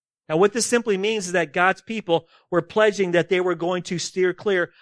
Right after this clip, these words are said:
of all that he had forbidden them in the first place, all along. These are things that God hates here. Now, scholars are all over the map as to why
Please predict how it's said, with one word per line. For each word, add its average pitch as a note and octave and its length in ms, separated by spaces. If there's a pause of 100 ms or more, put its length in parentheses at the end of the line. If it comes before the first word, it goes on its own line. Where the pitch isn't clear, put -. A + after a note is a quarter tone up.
(160)
of C#3+ 180
all E3 220
that E3 140
he D#3+ 200
had D#3 340
forbidden D3+ 520
them C3+ 200
in C3+ 60
the C#3+ 80
first C#3+ 320
place, A2+ 300
all C#3+ 200
along. C#3 400 (680)
These A#3+ 300
are G#3+ 60
things A3 340
that F#3+ 180
God F#3 220
hates A3+ 560 (120)
here. A#2+ 360 (1040)
Now, D#3 80
scholars G3+ 460
are E3+ 120
all F#3 280
over A3 160
the G#3+ 80
map E3 320 (260)
as F3 240
to F#3+ 160
why D#3+ 680